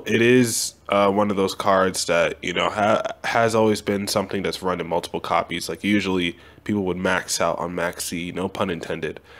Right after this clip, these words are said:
Uh, they would usually play three copies when it was at three, or two copies when it was at two. And when it was at three, it would usually be, like, side decked, um, sometimes, you know, just to, uh,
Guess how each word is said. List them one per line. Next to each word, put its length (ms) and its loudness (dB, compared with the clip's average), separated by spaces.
Uh, 240 2
they 140 0
would 160 2
usually 320 2
play 240 0
three 200 -2
copies 440 0
when 100 -6
it 60 -4
was 100 -4
at 160 -2
three, 320 -4
or 80 -6
two 220 -6
copies 340 -2
when 140 -6
it 40 -4
was 120 -6
at 160 -2
two. 280 -6
And 460 -2
when 160 6
it 20 10
was 140 8
at 160 4
three, 260 6
it 40 4
would 120 6
usually 280 4
be, 140 2
like, 400 0
side 340 0
decked, 300 0
um, 360 0
sometimes, 680 0
you 80 0
know, 160 2
just 240 -6
to, 320 -2
uh, 300 2